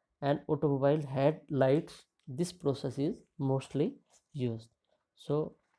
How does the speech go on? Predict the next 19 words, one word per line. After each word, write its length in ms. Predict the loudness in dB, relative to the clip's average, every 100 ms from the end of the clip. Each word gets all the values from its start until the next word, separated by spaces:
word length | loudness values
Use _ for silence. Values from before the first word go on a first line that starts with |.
| _ _
this 380 | -16 -10 -8 -6
is 100 | -4
known 260 | 0 0 2
as 300 | 0 -4 -14
spinning 600 | -10 2 4 4 2 -2 _ _ _ _ _ _ -4
process, 680 | -2 -2 -6 -6 -8 -16 -20 _ _ _ _ _ _ _ _ _ _ -2
and 320 | -2 0 -4
it 520 | -10 _ _ -16 -4
is 80 | 0
most 480 | 4 4 4 0 -4
important 520 | -2 0 0 0 -2 -4 -8
process. 540 | -8 -6 -12 -14 -20 _ _ _ _ _ _ _ _ _ _ _ _
So 360 | _ 0 0 0
in 200 | -4 -4
today's 400 | -4 0 0 0 -2
lecture, 580 | -2 -2 -2 -4 -4 -8 _ _ _ _ _ _ _ _ _ _ _ _
we 180 | -8 -4
discuss 360 | -4 -4 -2 0
about, 480 | 4 6 6 0